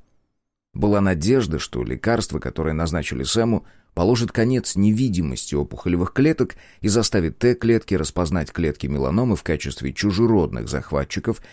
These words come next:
и отторгнуть их, как они отторгают клетки,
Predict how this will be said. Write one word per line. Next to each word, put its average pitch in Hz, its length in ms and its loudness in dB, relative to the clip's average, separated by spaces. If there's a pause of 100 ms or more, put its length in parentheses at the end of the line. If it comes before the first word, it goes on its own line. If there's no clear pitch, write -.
и 92 100 2
отторгнуть 101 760 2
их, - 200 -12 (220)
как - 180 -2
они 85 180 0
отторгают 85 540 0
клетки, 85 500 -2